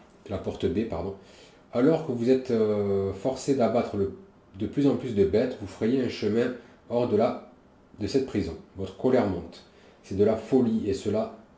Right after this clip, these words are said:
peut être la volonté de la nature. Malgré votre travail, de mercenaire, vous avez toujours consacré toute votre énergie à la nature en premier lieu.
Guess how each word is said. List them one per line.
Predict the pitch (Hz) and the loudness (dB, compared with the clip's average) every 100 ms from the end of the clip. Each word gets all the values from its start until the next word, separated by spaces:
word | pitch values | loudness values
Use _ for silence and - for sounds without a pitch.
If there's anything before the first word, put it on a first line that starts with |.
| _ | _
peut | 104 98 | -2 0
être | 107 - - | -2 -4 -6
la | 95 | -4
volonté | 90 104 101 113 | 2 2 2 2
de | 95 | 0
la | 92 | 0
nature. | 90 - - 82 | -4 -8 -12 -8
Malgré | 90 98 113 | -6 0 0
votre | 113 104 | 0 -2
travail, | - 107 90 107 - - - - - | -2 0 2 0 -2 -12 -20 -14 -4
de | |
mercenaire, | 90 117 - 95 95 104 | 0 0 -2 0 2 0
vous | 92 92 | -2 -2
avez | 95 | 0
toujours | - 117 117 | 0 -2 -4
consacré | 107 107 - - | -4 -4 -6 -8
toute | - | -6
votre | 120 107 | -4 -2
énergie | 107 98 90 110 | 0 0 0 -2
à | |
la | 95 | -2
nature | 90 87 - 101 | -4 -6 -4 -4
en | |
premier | 95 107 92 | -2 -2 -2
lieu. | 87 | -4